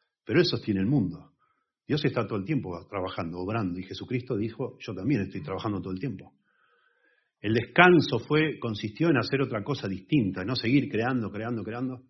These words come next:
Ya está. Eso es muy importante entenderlo, porque cuando pensamos en, en cómo se vería un día de reposo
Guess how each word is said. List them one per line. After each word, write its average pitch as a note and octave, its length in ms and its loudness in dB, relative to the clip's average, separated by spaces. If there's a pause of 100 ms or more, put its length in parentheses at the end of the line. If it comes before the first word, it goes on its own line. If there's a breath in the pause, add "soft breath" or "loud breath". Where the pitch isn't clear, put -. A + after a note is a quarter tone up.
Ya B2 80 -12
está. - 300 -16 (1600 soft breath)
Eso - 200 0
es B2 60 0
muy C#3+ 120 4
importante B2+ 480 2
entenderlo, F#2+ 600 -2
porque G2 200 -8
cuando G#2 260 -4
pensamos B2+ 840 0 (460)
en, F#2 320 -6
en F#2 140 -4
cómo C3+ 200 4
se B2 180 0
vería B2 500 6
un G2 160 -2
día A2+ 160 2
de G2 320 0
reposo G2 720 2